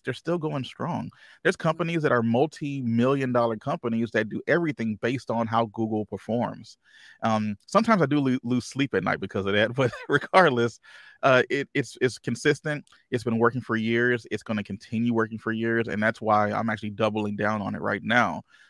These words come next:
Speaker 1: um, because I s-, I see the, the future of it. You know, as long as there's search engines around, there's gonna be a need for content publishers.
Speaker 2: Yeah. I agree. The only concern I have is sort of placing all your eggs in one basket, 'cause, you know, we all know what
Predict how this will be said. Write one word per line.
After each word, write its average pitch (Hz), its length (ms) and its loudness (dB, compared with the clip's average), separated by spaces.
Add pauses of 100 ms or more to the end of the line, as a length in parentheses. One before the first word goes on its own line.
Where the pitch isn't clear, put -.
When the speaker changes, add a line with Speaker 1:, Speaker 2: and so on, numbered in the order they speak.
(160)
Speaker 1:
um, 101 380 -4 (180)
because 110 300 -2
I 101 80 0
s-, - 200 -6
I 107 80 -2
see 117 200 -6
the, 107 180 -2 (100)
the 107 80 -8
future 107 380 -6
of 90 160 -4
it. - 140 -10
You 101 120 -10
know, 98 180 -6
as 107 100 -6
long 139 140 2
as 180 80 0
there's 170 120 2
search 143 240 0
engines 143 320 -4
around, 151 400 0 (240)
there's 117 100 -10
gonna 127 180 0
be 123 140 2
a 117 40 4
need 113 280 2
for 101 120 -10
content 101 400 -6
publishers. - 580 -12 (680)
Speaker 2:
Yeah. 147 160 -18 (960)
I 294 60 2
agree. 190 420 -4 (240)
The 320 120 0
only 466 160 2 (120)
concern 254 400 0
I 240 120 2
have 202 500 2
is 160 220 0
sort 196 200 0
of 196 140 -4
placing 196 400 -4
all 175 180 2
your 165 180 -2
eggs 165 200 -4
in 156 100 -10
one 151 220 -6
basket, 147 640 2
'cause, 156 380 -4
you 165 100 -12
know, 147 160 -2
we 156 140 -2
all 180 200 2
know 170 180 2
what 156 300 -2